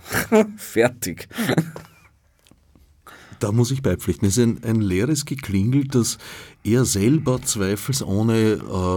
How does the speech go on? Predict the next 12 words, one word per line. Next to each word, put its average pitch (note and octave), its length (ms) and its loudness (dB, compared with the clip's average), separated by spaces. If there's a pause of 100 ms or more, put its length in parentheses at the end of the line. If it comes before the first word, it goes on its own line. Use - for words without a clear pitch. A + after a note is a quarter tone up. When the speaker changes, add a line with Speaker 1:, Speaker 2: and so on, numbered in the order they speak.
(280)
Speaker 2:
äh, - 20 -16 (800)
grandios, G2+ 760 0
brillant G2+ 840 -2
z-, - 300 -10
zu - 160 -8
füllen A2 480 4
musste. E2+ 420 -4
Ich E2+ 80 -4
meine, F2 200 -2
der F2 160 -4
Mensch F2 380 -4
hat, G#2 200 -4